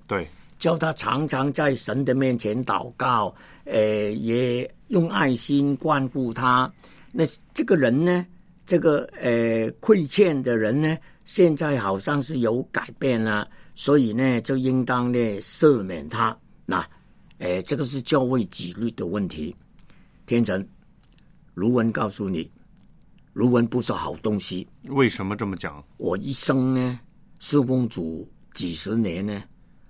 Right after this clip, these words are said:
Speaker 2: 我就是最高的负责人，
Speaker 1: 嗯。
Speaker 2: 小，小机构、小教会的最高的负责人，所以我面对过很多次的纪律的问题。你猜我是成功多是失败多？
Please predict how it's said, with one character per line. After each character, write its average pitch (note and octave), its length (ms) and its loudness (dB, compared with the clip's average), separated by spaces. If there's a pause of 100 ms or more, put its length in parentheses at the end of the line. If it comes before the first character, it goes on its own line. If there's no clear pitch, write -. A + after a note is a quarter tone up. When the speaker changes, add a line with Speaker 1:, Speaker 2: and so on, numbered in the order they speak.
(140)
Speaker 2:
我 E2+ 160 -2
就 A#2+ 160 -2
是 G#2+ 440 -4 (100)
最 B2 240 6
高 A#2 360 0
的 F2+ 180 -4
负 G#2+ 200 -8
责 G2+ 160 -8
人， E2+ 240 -10 (140)
Speaker 1:
嗯。 G#2+ 160 -2
Speaker 2:
小， F#2+ 400 -2
小 F#2 360 -4
机 B2 220 -6
构、 A2+ 220 -2
小 F2+ 260 -6
教 G#2 280 -4
会 A2 160 -2
的 F2+ 160 -6
最 A#2 180 -2
高 G#2 240 -2
的 F2+ 140 -10
负 G#2+ 180 -8
责 F#2+ 160 -4
人， E2 180 -10 (800)
所 B2 240 0
以 A#2+ 40 2
我 F#2+ 100 -2
面 B2 320 4
对 B2+ 180 0
过 A2+ 300 2
很 F2+ 460 -2
多 A#2+ 200 4
次 A2 420 -2
的 F2+ 260 -4
纪 D#2 280 -8
律 A2 200 -2
的 - 160 -8
问 G2 240 -2
题。 - 280 -8 (840)
你 F2 480 -4 (400)
猜 B2+ 340 0
我 E2+ 220 -4
是 A2+ 280 -2
成 G2+ 360 -4
功 A#2+ 240 0
多 A2+ 220 -2
是 A2 160 -6
失 G#2 140 -8
败 F#2+ 260 -6
多？ F#2 240 -8